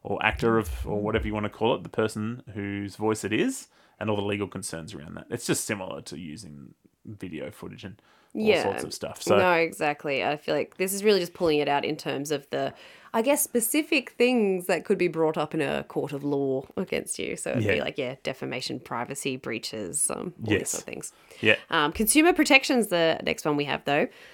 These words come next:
Speaker 2: So the use of A I voices in marketing and advertising could raise consumer protection concerns, such as false advertising or unfair and deceptive trade practices.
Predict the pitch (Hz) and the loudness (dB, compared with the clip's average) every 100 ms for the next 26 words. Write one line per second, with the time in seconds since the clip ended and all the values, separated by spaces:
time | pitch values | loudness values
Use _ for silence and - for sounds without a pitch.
0 | - - 208 226 240 - - 233 214 202 | -4 2 4 6 4 2 2 4 6 6
1 | 170 170 175 160 156 156 156 - 156 151 | 6 6 4 2 4 4 2 0 0 0
2 | - 160 190 - 151 151 143 147 233 247 | 2 0 0 -4 -4 -2 -2 0 2 4
3 | 208 175 170 - 190 - 156 175 - 269 | 4 4 2 -2 -4 -2 -4 -6 -4 -4
4 | - 254 202 165 - 143 135 147 - 151 | -2 -4 -4 -6 -4 -6 -6 -8 -6 -4
5 | 160 151 185 190 - 160 160 156 147 151 | -4 0 0 2 0 -2 -2 -4 -4 -4
6 | 151 151 - 175 190 160 147 147 143 147 | 0 0 2 0 0 -2 -2 -4 -6 -8
7 | 135 139 - 147 127 - 135 - - - | -8 -10 -8 -6 -6 -6 -10 -10 -14 -12
8 | - 147 | -12 -12